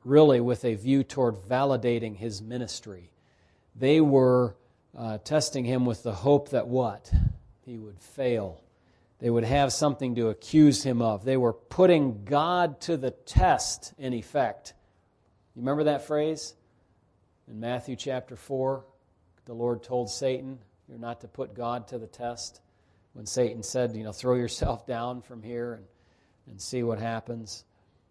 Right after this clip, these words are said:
They were putting God to the test, something the Lord would not do himself, and yet they were doing it to him.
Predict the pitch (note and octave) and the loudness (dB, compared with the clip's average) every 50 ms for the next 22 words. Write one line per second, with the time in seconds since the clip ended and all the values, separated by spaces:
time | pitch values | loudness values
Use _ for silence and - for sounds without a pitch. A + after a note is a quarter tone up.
0 | _ _ _ _ _ - C3+ C#3 C#3 A#2+ - D3+ C#3 B2+ A#2+ A2 A#2+ A#2+ A#2+ A#2 | _ _ _ _ _ -10 -8 -8 -8 -4 -4 -2 -2 -2 -2 -2 0 0 0 -2
1 | - - A#2+ G#2 - - - - - A#2 G#2+ G2 - - - C#3 C3 A#2+ - C3 | -4 -8 -14 -14 -16 -18 -4 -2 -2 -2 0 -4 -6 -8 -8 -8 -10 -10 -10 -8
2 | A#2+ A#2 A#2 B2 C3+ D3 D#3 D3+ D3 C#3 C3 B2 C3 C3+ C3 A#2+ A#2+ A2+ C#3 D3 | -6 -4 0 4 6 6 6 6 4 2 0 0 0 -2 -2 -2 -2 4 6 6
3 | D3 C#3 B2 B2+ A#2 G#2+ - - - F3 E3 D3+ C3 B2 C3 D3 C#3+ - - - | 6 6 4 0 -2 -2 -2 -2 2 4 6 6 8 6 6 4 4 0 -10 -20
4 | _ _ _ _ _ _ _ _ _ _ - A2+ A2+ A2+ A#2 G2 G#2+ B2 C3 C3+ | _ _ _ _ _ _ _ _ _ _ -16 -10 -6 -6 -4 -4 0 0 0 2
5 | B2+ B2 A2+ G#2+ C3 B2+ B2 A#2+ A2+ G#2+ - - - C3+ B2+ A2 B2 C3 B2 G#2+ | 0 0 0 0 0 0 0 -2 -4 -6 -10 -10 -8 -6 -4 -2 0 0 -2 -2
6 | G2 | -4